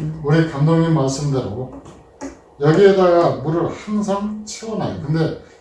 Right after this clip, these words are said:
Speaker 2: 이전에 관리하시던 분은 제가 봤을 때 요 돌만 따로 대유해서
Speaker 1: 음.
Speaker 2: 관리를 하시더라고요. 그러니까 물이 충분히 주어지지 않으니까 나무가 한마디로 빈사 상태에 빠졌었답니다. 근데 여기다 물을 채워놨다고 나무가 이렇게 좋아, 많이 갑자기 그랬을까요?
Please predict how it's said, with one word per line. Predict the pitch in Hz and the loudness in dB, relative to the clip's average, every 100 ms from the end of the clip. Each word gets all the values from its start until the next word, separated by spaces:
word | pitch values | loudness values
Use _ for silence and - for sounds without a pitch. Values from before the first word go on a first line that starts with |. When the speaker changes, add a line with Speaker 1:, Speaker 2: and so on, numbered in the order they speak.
| 131 | -6
Speaker 2:
이전에 | 156 214 220 196 | 0 2 2 0
관리하시던 | 147 165 175 156 - 160 147 | 2 4 4 2 -2 -2 -2
분은 | 143 143 | -2 -4
제가 | 131 123 123 | -4 -4 -4
봤을 | 117 117 - - | -4 -8 -12 -6
때 | 165 190 - - - 123 | -4 -4 -10 -20 -6 0
요 | 135 135 | 0 0
돌만 | 123 120 120 156 185 - | -2 -4 -2 -2 -4 -6
따로 | 208 214 202 196 196 | -4 0 2 0 -2
대유해서 | 120 117 117 117 - 196 | -6 -6 -4 -4 -2 -2
Speaker 1:
음. | |
Speaker 2:
관리를 | - 117 113 | 0 -2 -4
하시더라고요. | 98 - - - - - - - - | -6 -12 -14 -16 -16 -20 -20 -20 -6
그러니까 | 139 143 110 | -2 -2 -4
물이 | 127 151 - | -4 -4 -4
충분히 | - 240 233 196 | -6 -4 -2 -2
주어지지 | - 143 143 135 156 | -2 -2 -2 -2 -4
않으니까 | 120 139 123 - 180 202 - - - | -4 -4 -4 -2 -2 -4 -8 -20 -8
나무가 | 123 131 120 143 160 - - - - - | -4 -4 -2 -2 -2 -6 -16 -20 -20 -20
한마디로 | - 147 135 123 151 170 - - - - | -4 -2 -2 -2 -4 -6 -12 -20 -20 -16
빈사 | - 143 147 151 | -4 0 2 2
상태에 | 135 123 143 165 | 0 -2 -2 0
빠졌었답니다. | 165 135 - - - 82 - - - - - - - - - - - | 0 -2 -6 -10 -12 -14 -16 -20 -20 -20 -20 -20 -20 -20 -20 -20 -6
근데 | 240 226 | 4 6
여기다 | 156 202 - | 6 6 4
물을 | 127 214 254 | 2 -2 -4
채워놨다고 | - 220 208 202 190 190 | -4 -2 -2 -2 0 2
나무가 | 151 143 160 147 | 0 0 0 -2
이렇게 | 131 151 | -4 -8
좋아, | - 127 | -8 -6
많이 | 127 135 143 143 113 - - | -4 -4 -2 -2 -4 -10 -16
갑자기 | - - 131 | -10 -4 -2
그랬을까요? | 117 120 - 127 135 | -2 -6 -8 -12 -14